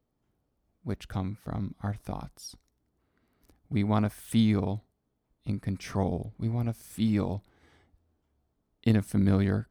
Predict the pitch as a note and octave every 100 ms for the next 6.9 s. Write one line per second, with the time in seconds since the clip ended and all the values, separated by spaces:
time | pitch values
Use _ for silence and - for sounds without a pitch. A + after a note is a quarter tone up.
0 | - - G#2+ - - - - - - G2
1 | F#2+ - G#2 G2 - G2 F#2 - G2+ F#2+
2 | - F#2+ - - - - _ _ - G2+
3 | - - G2+ - G2 - - G#2 G2 G2+
4 | G2+ _ _ _ _ _ _ _ _ _
5 | _ _ _ _ _ - _ - - G2
6 | - - G#2 A2+ A2 - G2+ G2 -